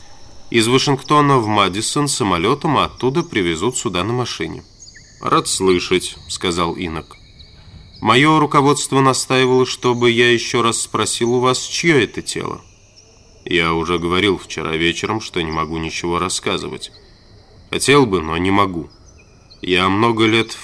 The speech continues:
прикидывал, как это сделать, но так ничего и не придумал». «Мы уверены, что это тело существа с какой-то другой планеты». «Вы так думаете», — сказал инок, но совсем без вопросительной интонации.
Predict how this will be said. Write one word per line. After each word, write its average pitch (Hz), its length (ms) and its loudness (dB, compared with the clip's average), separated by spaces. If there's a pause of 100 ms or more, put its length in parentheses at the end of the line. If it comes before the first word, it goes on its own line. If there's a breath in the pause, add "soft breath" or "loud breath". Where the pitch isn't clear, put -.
прикидывал, 101 600 0
как 98 240 -2
это 98 240 0
сделать, 107 560 0
но 85 180 -2
так 131 260 -4
ничего 87 420 -2
и 90 60 2
не 85 120 -4
придумал». 80 560 -6 (800)
«Мы 113 260 0
уверены, 160 600 2
что - 260 -4
это 92 240 0
тело 92 320 0
существа 90 800 -2
с - 140 -4
какой-то 95 440 -2
другой 98 360 0
планеты». 143 600 -2 (760)
«Вы 104 260 0
так 143 260 -2
думаете», — 87 720 0 (360)
сказал 90 500 0
инок, 175 340 0
но 110 140 0
совсем 131 480 -4
без 135 180 -2
вопросительной 95 800 -4
интонации. - 720 -6